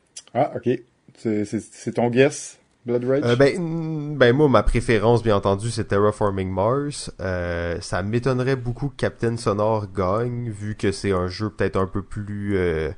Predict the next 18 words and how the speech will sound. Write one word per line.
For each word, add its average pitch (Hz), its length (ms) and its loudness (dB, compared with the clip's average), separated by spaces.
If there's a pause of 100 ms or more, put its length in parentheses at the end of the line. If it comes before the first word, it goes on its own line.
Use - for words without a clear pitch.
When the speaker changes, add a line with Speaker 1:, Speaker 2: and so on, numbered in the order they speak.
(920)
Speaker 2:
euh, - 140 -4
un 95 80 -2
peu - 160 -6
plus 113 160 -2
différent 107 760 0
de 104 120 -4
la 92 100 4
norme, 120 640 -2
mais, 107 340 0
euh, 92 520 0
ça 98 140 0
m'étonnerait 113 340 0
pas 143 120 4
que 120 60 -2
Blood 98 260 4
Rage 98 300 0
l'emporte. 90 600 -2 (160)
Euh, 87 140 -6